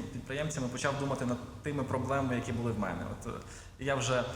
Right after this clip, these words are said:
неодноразово розповідав про поганий шиномонтажний сервіс в районі дріжзаводу. Е, я там обслуговував машину по необхідності, тобто там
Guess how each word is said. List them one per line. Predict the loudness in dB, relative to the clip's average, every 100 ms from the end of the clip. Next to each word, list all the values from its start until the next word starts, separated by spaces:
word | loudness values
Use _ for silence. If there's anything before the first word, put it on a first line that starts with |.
| -6 0
неодноразово | 4 4 4 2 4 4 4
розповідав | 2 2 0 4 4 4 0 0
про | 2 2
поганий | 2 2 4 4 2
шиномонтажний | 0 0 2 4 4 2
сервіс | 2 2 2 0 0
в | 0
районі | 2 2 0
дріжзаводу. | 0 0 0 0 2 2 2 -2 -4 -6 -8 -4 0
Е, | 4 6
я | 6
там | 2
обслуговував | 0 0 2 2 2
машину | -2 0 0 0 -2 -6 -8 -8 2
по | 4
необхідності, | 4 2 0 0 -2 -4 -6
тобто | -6 -4
там | -2 -2 -2